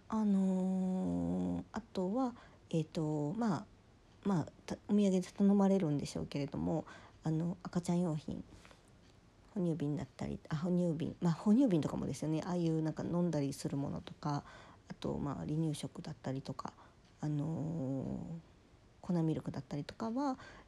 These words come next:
えーと、変わらず人気、あのー、みたいですね。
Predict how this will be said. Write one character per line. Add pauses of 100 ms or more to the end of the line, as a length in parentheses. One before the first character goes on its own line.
え
ー
と、
変
わ
ら
ず (160)
人
気、 (300)
あ
の
ー、 (340)
み
た
い
で
す
ね。